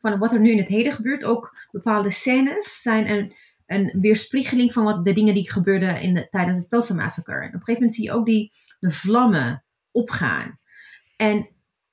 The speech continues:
en het feit dat they used, they probably used, eh,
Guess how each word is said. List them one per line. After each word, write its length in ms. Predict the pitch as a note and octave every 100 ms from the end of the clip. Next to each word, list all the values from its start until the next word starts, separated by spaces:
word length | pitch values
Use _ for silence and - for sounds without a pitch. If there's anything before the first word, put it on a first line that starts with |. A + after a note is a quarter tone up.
| _
en 240 | - G3+ G3+
het 200 | G3+ G3+
feit 220 | A#3 A3+
dat 200 | A3 F#3
they 240 | G3 F3+ G3
used, 380 | A3+ A3 -
they 120 | - G#3
probably 500 | A3+ G3 G3+ F3+ G3
used, 360 | G3+ F#3+ F3+ -
eh, 600 | F3 F3 F3 E3+ E3+